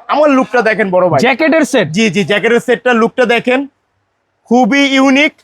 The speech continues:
Speaker 2: একেবারে
Speaker 1: আর
Speaker 2: ভাই ফর্মাল
Speaker 1: একবার
Speaker 2: লুক।
Speaker 1: ফর্মাল লুক বড় ভাই। এই যে আমি
Speaker 2: হ্যালো ফ্রেন্ডস, আসসালামু আলাইকুম। চলে আসছি আজকে জেমিস্কোতে। জেমিস্কো থেকে একেবারে দুই হাজার ছাব্বিশ সালের ওয়ান পিস কালেকশন দেখাবো। মানে পুরো নিউ সুপার মার্কেট কেন, পুরো বাংলাদেশ খুঁজে কিন্তু এই কালেকশন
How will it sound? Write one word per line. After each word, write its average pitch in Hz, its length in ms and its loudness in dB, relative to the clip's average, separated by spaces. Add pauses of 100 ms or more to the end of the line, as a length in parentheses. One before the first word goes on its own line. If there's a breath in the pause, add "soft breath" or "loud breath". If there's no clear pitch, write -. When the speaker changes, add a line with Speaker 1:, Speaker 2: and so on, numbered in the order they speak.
Speaker 2:
একেবারে 294 420 0
Speaker 1:
আর 311 60 0
Speaker 2:
ভাই 302 120 2 (100)
ফর্মাল 294 320 2
Speaker 1:
একবার 240 220 0
Speaker 2:
লুক। 170 60 -6
Speaker 1:
ফর্মাল 254 320 0
লুক 226 180 -2
বড় 208 180 0
ভাই। 190 140 0
এই 202 80 2
যে 208 60 0
আমি 233 140 0 (220)
Speaker 2:
হ্যালো 240 180 0
ফ্রেন্ডস, 285 240 0
আসসালামু 294 360 0
আলাইকুম। 294 420 2
চলে 269 200 0
আসছি 277 240 -2
আজকে 277 260 -2 (100)
জেমিস্কোতে। 240 680 0 (140)
জেমিস্কো 247 560 0
থেকে 277 280 0 (200)
একেবারে 269 300 0
দুই 247 140 2
হাজার 262 260 0 (100)
ছাব্বিশ 254 460 0
সালের 262 280 0 (440)
ওয়ান 233 400 -2
পিস 320 220 0
কালেকশন 269 440 0
দেখাবো। 214 380 0
মানে 220 240 0
পুরো 269 260 0 (260)
নিউ 254 200 0
সুপার 269 400 -2
মার্কেট 247 500 -2
কেন, 202 180 0 (320)
পুরো 247 160 0
বাংলাদেশ 262 560 0
খুঁজে 269 240 2
কিন্তু 254 200 2
এই 254 80 2
কালেকশন 233 340 0